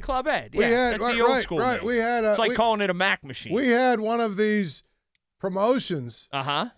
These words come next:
Speaker 2: It was right around Christmas time. We had one of these promotions.
Speaker 1: Okay.
Speaker 2: It was called, uh, Toys for Tatas.
Speaker 1: Dear God.
Speaker 2: <laughs> We swear to God.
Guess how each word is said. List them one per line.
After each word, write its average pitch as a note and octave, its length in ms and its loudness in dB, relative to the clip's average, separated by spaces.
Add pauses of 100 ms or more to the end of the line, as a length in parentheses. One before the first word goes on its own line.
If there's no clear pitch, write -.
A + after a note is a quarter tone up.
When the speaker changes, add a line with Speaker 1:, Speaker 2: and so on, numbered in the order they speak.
Speaker 2:
It D#3+ 60 -8
was D#3+ 200 -6 (120)
right G3+ 200 2
around B3 280 -2
Christmas F3+ 400 -4
time. D#3+ 260 -4
We E3+ 100 -4
had E3 100 0
one E3+ 140 -4
of E3 60 -4
these D#3 140 -6
promotions. D3+ 800 -6 (120)
Speaker 1:
Okay. B2 460 -10 (220)
Speaker 2:
It F3+ 100 -6
was E3+ 200 -8
called, E3+ 440 -2 (120)
uh, D3+ 420 -6 (120)
Toys G#3 380 -4
for F#3+ 180 -6
Tatas. E3+ 720 -6 (1120)
Speaker 1:
Dear C#3 280 -6 (100)
God. A2+ 220 -2 (500)
Speaker 2:
<laughs> - 40 -4
We D4+ 160 4
swear D4 320 2
to D4+ 80 0
God. G3 420 0